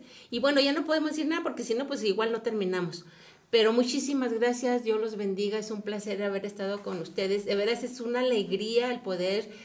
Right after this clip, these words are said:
participar de algunos conocimientos. De hecho, nos faltaron imágenes, ahí me faltó un pie,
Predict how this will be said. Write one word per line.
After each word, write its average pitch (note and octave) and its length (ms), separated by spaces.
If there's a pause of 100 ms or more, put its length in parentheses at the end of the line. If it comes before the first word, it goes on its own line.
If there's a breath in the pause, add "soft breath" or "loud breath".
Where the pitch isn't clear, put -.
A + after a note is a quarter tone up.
(300 loud breath)
participar G#3 840
de A#3 80
algunos A3 400
conocimientos. G3 760
De G3 120
hecho, A3 320 (160)
nos F#3+ 220
faltaron G3+ 540
imágenes, G3+ 600
ahí F#3+ 160
me G3+ 100
faltó F#3+ 320
un G3+ 180
pie, G#3+ 520